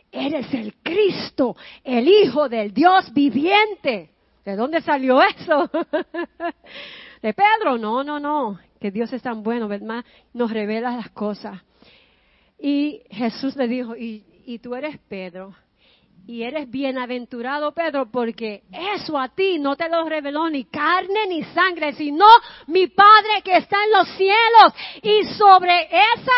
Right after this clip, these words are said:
verdad", no sobre Pedro, hermanos, ya sabemos ese cuento. "Sobre esa confesión,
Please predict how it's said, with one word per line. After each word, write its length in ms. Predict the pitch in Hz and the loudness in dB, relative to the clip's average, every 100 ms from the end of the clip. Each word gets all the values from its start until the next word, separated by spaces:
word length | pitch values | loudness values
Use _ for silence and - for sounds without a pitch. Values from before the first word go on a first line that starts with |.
| 480 | 2
verdad", 540 | 403 339 311 359 359 269 | 2 0 0 0 0 -2
no 260 | 277 330 | -4 -4
sobre 280 | 320 302 269 | -4 -8 -8
Pedro, 480 | 220 220 254 254 214 | -10 -8 -6 -6 -8
hermanos, 840 | 202 202 220 233 226 208 196 - _ _ _ _ _ | -6 -2 0 0 0 -4 -12 -18 _ _ _ _ _
ya 200 | 226 233 | -8 -6
sabemos 440 | 294 262 254 247 | -4 -4 -2 -4
ese 220 | 247 233 226 | -4 -6 -8
cuento. 540 | 240 233 202 196 170 _ _ _ _ _ _ _ _ _ _ | -4 -6 -6 -12 -20 _ _ _ _ _ _ _ _ _ _
"Sobre 500 | - 330 311 311 302 - | -4 2 2 2 -6 -6
esa 680 | 320 427 453 - - 440 - | -2 2 2 -2 -4 -2 0
confesión, 960 | 381 349 294 349 320 - 381 453 415 | -2 -2 2 2 2 0 2 4 2